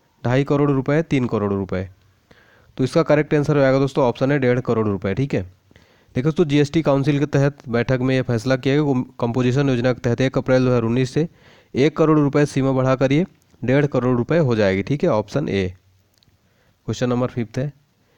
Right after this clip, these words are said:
निम्नलिखित में से किस नोबेल पुरस्कार विजेता द्वारा हाल ही में श्वेत और अश्वेत लोगों की बौद्धिक क्षमता अलग अलग होने का दावा किए जाने पर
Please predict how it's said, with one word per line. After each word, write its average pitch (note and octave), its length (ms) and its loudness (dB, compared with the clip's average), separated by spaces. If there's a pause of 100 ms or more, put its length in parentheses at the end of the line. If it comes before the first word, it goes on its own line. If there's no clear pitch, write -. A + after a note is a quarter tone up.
(380)
निम्नलिखित F3+ 380 2
में G3 120 4
से G3+ 140 -2
किस F#3 280 -2
नोबेल D3+ 260 2
पुरस्कार C#3+ 360 0
विजेता B2+ 280 0
द्वारा G#2 300 2
हाल A2 280 0
ही D3 80 2
में D3+ 180 0 (320)
श्वेत E3 440 0
और D#3+ 180 4
अश्वेत D3+ 520 0
लोगों C#3+ 220 2
की C#3+ 120 -2
बौद्धिक B2+ 340 2
क्षमता C3+ 420 0
अलग B2+ 200 2
अलग B2+ 180 0
होने A#2+ 200 -2
का B2 80 -2
दावा A2+ 260 0
किए A#2+ 180 -2
जाने G#2 220 0
पर B2+ 180 -4